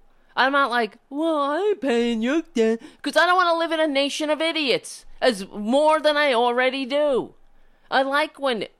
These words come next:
we all can read. We know what the hell we're doing, maybe. Or, you know, we could read a sign, uh, I'm on the highway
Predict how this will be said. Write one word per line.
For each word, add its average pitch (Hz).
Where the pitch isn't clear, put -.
we 220
all 214
can 196
read. 165
We 233
know 226
what 226
the 202
hell 220
we're 208
doing, 180
maybe. 135
Or, 165
you 180
know, 190
we 175
could 185
read 202
a 185
sign, 202
uh, 165
I'm 185
on 196
the 185
highway 196